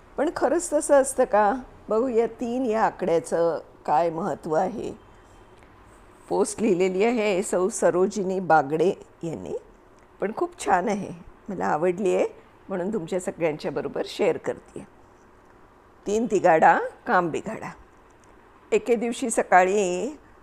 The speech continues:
मायाचा फोन आणि त्या पाठोपाठ रेखाचा मेसेज आणि फोन. आता पुढच्या आठवड्यात भेटायचंच. भेटू भेटू करत बरीच वर्ष झाली होती.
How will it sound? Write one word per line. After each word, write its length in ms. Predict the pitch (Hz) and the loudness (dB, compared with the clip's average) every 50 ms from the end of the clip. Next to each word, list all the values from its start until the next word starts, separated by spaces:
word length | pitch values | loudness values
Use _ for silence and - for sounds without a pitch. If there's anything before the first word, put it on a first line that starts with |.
| - - _ - | -20 -20 _ -2
मायाचा 520 | 165 185 190 185 185 190 190 190 - 214 | 2 4 4 6 6 4 2 2 2 0
फोन 480 | 208 - - 202 214 202 180 160 180 220 320 311 - - - | 0 0 0 0 0 0 0 -2 -4 -6 -8 -12 -14 -10 -8
आणि 180 | 190 208 220 - - | -6 -4 -4 -2 2
त्या 160 | 226 226 240 | 4 4 4
पाठोपाठ 720 | - - 254 220 - - 254 - - 196 202 214 - - 214 | 6 6 4 4 4 2 -2 0 2 2 2 2 0 0 -4
रेखाचा 440 | 190 175 - - 196 180 - 214 | -4 -2 -2 -2 -2 0 0 0
मेसेज 580 | 226 254 196 190 - - - 185 170 175 - - - - | 0 0 0 -2 -2 -2 -2 -2 -2 -2 -4 -6 -6 -4
आणि 160 | 262 302 415 | -4 -2 -2
फोन. 280 | 392 - 247 165 110 113 - - - - - - - - - - - - - - - | -2 0 0 -2 -2 -4 -10 -20 -20 -20 -20 -20 -20 -20 -20 -20 -20 -20 -10 -8 -6
आता 180 | 147 - 196 | -4 -4 -4
पुढच्या 460 | 185 - 196 175 151 - - 202 180 | -2 0 -2 -2 -2 0 2 4 4
आठवड्यात 440 | 196 - - 214 165 165 160 165 220 175 - - | 4 4 2 -2 -4 0 0 0 0 -2 -4 -6
भेटायचंच. 680 | 247 285 302 233 - - 262 277 285 - - - - - - - - - - - - _ _ - - - - - - - | -4 -2 -2 0 2 2 2 2 2 -2 -8 -12 -12 -14 -18 -20 -20 -20 -20 -20 -20 _ _ -20 -20 -20 -20 -20 -6 2
भेटू 540 | 247 262 240 277 - - 262 277 262 240 | 4 4 6 4 4 0 -2 0 0 -2
भेटू 420 | 226 202 277 208 185 - 262 233 214 | 0 0 0 0 0 0 -2 -2 0
करत 460 | - 233 214 185 196 208 214 196 185 | 2 2 2 2 2 2 2 2 0
बरीच 540 | 165 156 180 190 185 196 285 294 262 - 262 | 0 2 2 4 4 2 0 -2 -2 -2 -2
वर्ष 280 | 233 208 214 - - | -2 -2 -2 -2 -2
झाली 340 | 220 247 240 214 151 139 123 | -2 0 0 0 0 -2 -4
होती. 240 | 135 127 - - | -6 -8 -10 -14